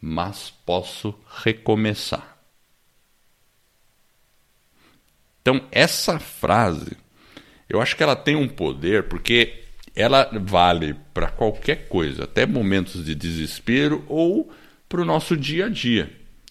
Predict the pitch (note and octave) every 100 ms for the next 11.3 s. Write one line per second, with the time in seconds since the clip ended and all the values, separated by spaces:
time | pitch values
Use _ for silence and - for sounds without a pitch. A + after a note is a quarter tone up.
0 | - D#2+ E2 F2+ - C3+ A2+ G2+ F2 -
1 | - A2+ G2 D2+ - D#2 D2 F2 G#2+ -
2 | - G2 G2+ G2 - G2+ - F2+ F#2+ F2
3 | F2+ F2 F2+ F#2+ E2 D#2 E2 D#2+ D#2+ E2
4 | E2 D#2+ - F#2+ - - F2+ F2+ F2+ E2+
5 | E2+ E2 - D2 D2+ G#2 G#2+ D#2+ - -
6 | - - - - - - D#3+ G3 A#2 -
7 | - - B2 A#2+ C3 E3+ E3 D#3 E3 D3
8 | - - D3 D3+ C3+ B2 C3 - C#3+ -
9 | D3 - D3 - - A#2+ A#2+ A#2+ A#2+ A#2
10 | F2 F2+ F2+ F#2+ F#2 G2+ A2+ - F2 D2
11 | C2+ C2+ -